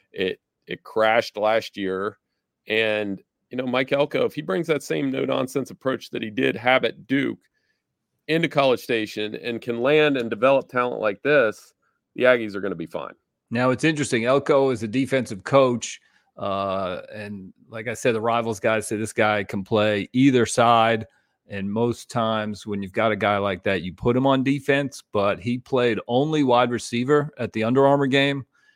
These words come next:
Speaker 2: and just got open all week. So, um, it'd be interesting to see where he goes, what they need,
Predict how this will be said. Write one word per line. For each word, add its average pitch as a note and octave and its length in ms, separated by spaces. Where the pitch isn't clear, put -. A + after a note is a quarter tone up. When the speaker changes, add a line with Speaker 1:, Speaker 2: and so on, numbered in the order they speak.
Speaker 2:
and G2+ 180
just G#2+ 220
got F#2 180
open G2 400
all F#2+ 520
week. F2 300
So, F2+ 480
um, F2+ 440
it'd G#2 100
be A#2 140
interesting G#2+ 380
to G2+ 60
see G#2+ 200
where A2 240
he A2 120
goes, G#2 280
what B2 180
they G#2+ 180
need, A#2+ 520